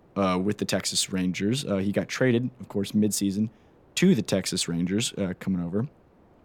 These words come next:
Uh, he was a, uh, I think a deadline acquisition for the Rangers and ended up being a pitcher that really got him over the hump, got him into the playoffs, and wouldn't you know it, they are now World Series champions.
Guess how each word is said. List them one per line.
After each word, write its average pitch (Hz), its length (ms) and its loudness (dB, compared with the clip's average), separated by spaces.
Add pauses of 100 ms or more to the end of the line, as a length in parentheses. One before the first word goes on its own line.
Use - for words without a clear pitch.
(500)
Uh, 107 120 10
he 107 120 8
was 104 160 4
a, 95 220 4 (120)
uh, 85 440 -2 (440)
I 107 180 2
think 160 160 2
a 113 40 6
deadline 98 460 4
acquisition 92 500 -4
for 92 220 -6
the 85 100 -8
Rangers 85 440 -8
and 87 220 -4
ended 120 300 4
up 104 160 4
being 110 320 4 (320)
a - 80 -14
pitcher 127 280 2
that 104 120 4
really 117 240 4
got 104 160 2
him 104 80 2
over 113 180 -2
the - 100 -16
hump, 117 420 -6
got 92 180 -10
him 95 60 -6
into 95 180 -4
the - 60 -12
playoffs, 104 420 -8
and 98 220 -4 (400)
wouldn't 98 200 4
you 107 60 4
know 107 220 6
it, 135 180 4 (340)
they 110 200 6
are 117 140 6
now 107 500 0
World 104 340 2
Series 95 420 0
champions. 90 640 -2